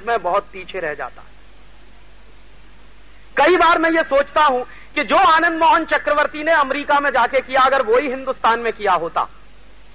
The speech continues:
जो काम डॉक्टर हरगोविंद, हरगोविंद खुराना ने अमेरिका में जाके किया, वही काम अगर हिंदुस्तान में किया होता,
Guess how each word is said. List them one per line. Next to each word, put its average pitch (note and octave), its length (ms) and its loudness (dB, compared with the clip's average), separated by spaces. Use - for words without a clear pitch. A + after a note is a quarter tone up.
जो D4+ 160 4
काम D#4 300 4
डॉक्टर D4 280 2
हरगोविंद, D4 580 2
हरगोविंद C#4+ 460 0
खुराना C4 360 2
ने D4 80 0
अमेरिका C#4 460 2
में C#4 100 -2
जाके B3+ 280 0
किया, B3+ 200 0
वही A#3+ 240 0
काम A#3+ 200 0
अगर A#3 180 -2
हिंदुस्तान G#3 480 -4
में G3 140 -14
किया E3+ 180 -10
होता, C#3+ 260 -12